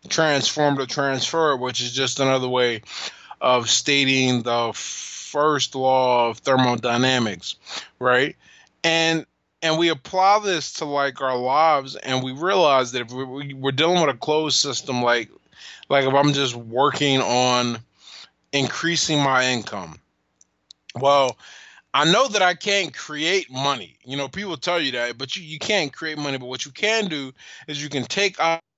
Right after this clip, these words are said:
ideas, you can take life experience, and you can transform or transfer that into, like, a book, and then the book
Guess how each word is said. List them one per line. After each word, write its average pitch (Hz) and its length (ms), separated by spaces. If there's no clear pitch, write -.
ideas, 131 800
you 131 120
can 135 100
take 190 420
life 156 400
experience, 127 800
and 127 280
you 151 180
can 139 420
transform 156 1120
or 127 140
transfer 151 640
that 127 240
into, 127 160
like, 127 220
a 101 80
book, 143 440
and 147 260
then 143 160
the 131 100
book 175 360